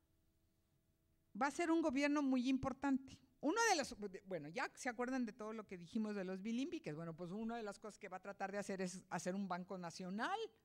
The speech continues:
y va a decir, "El único que puede emitir moneda en este país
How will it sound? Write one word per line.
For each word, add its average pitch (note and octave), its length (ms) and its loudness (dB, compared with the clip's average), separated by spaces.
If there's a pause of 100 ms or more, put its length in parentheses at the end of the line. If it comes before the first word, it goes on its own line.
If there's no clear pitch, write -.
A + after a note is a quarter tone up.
(300)
y A#3 140 6
va A#3 120 8
a A#3+ 40 6
decir, C4+ 500 4 (240)
"El C4 280 10
único D4+ 500 8
que A#3+ 100 0
puede B3+ 520 0
emitir A3+ 580 0
moneda A3+ 580 2
en A3+ 160 6
este A3+ 320 2
país G#3+ 460 2